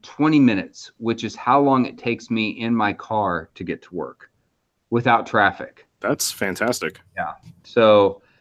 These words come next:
Speaker 1: I have enjoyed it. I, I did it today, as a matter of fact. It stress, it,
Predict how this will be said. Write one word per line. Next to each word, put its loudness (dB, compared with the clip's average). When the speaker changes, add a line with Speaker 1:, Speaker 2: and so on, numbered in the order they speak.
Speaker 1:
I 4
have 2
enjoyed 0
it. -8
I, 0
I 0
did 2
it -6
today, 2
as -4
a -4
matter -4
of -12
fact. -12
It -4
stress, 2
it, -2